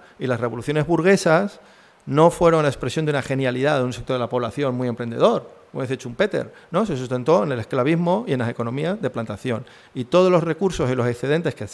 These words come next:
ahí se extrajo con esa tremenda violencia como es la esclavitud, que les permitió imponerse, claramente, con un trabajo gratuito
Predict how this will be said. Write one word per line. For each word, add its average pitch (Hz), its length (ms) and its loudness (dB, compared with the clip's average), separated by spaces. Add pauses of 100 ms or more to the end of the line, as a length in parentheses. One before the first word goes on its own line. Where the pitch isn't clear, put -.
ahí 123 140 -4
se 160 120 -6
extrajo 170 460 -2
con 135 160 -8
esa - 180 -6 (480)
tremenda 175 460 2
violencia 160 520 2
como 120 180 -6
es 135 40 -2
la 151 60 -2
esclavitud, 156 540 0 (280)
que 131 100 -4
les 117 140 -4
permitió 120 600 -2
imponerse, 120 560 -8
claramente, 117 460 -6
con 113 100 -8
un 113 80 -8
trabajo 120 340 0
gratuito 123 540 -2